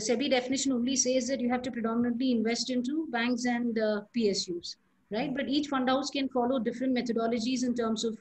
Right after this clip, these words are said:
uh, running it. Maybe somebody would be running it, uh, uh, passively, somebody would be doing an active management. So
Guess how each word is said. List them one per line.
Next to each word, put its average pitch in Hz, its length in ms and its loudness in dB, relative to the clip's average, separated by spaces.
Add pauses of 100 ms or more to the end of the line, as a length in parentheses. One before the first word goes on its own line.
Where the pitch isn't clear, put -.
uh, 202 240 0 (320)
running 226 400 6
it. 185 100 2
Maybe 226 220 2
somebody 240 380 2
would 233 160 0
be 220 160 0
running 226 280 0
it, 214 260 -2
uh, 202 260 0 (360)
uh, 208 100 0
passively, 220 600 4
somebody 220 400 0
would 202 140 0
be 214 100 2
doing 214 340 4
an 202 60 4
active 208 300 0
management. 208 640 0
So 254 400 4